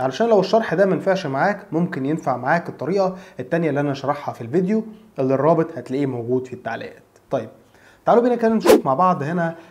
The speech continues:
انا عندي اربع ملفات، آه، والاربعه اهم من بعض، اربع تطبيقات معايا، الاربعه هم اهم من بعض، واحد اتنين تلاته اربعه. منهم عندك هنا اداره الملفات، وعندك الواتساب،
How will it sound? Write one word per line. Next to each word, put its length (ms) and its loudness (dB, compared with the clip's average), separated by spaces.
انا 160 0
عندي 360 -2
اربع 320 2
ملفات، 640 -6
آه، 140 -6
والاربعه 580 -2
اهم 100 -2
من 180 -4
بعض، 220 -8
اربع 240 2
تطبيقات 540 -4
معايا، 500 -2
الاربعه 540 2
هم 160 -4
اهم 360 -2
من 240 -4
بعض، 300 -10
واحد 400 -4
اتنين 300 -12
تلاته 260 -12
اربعه. 260 -14
منهم 220 2
عندك 360 0
هنا 200 -2
اداره 340 0
الملفات، 640 -6
وعندك 320 -4
الواتساب، 600 -6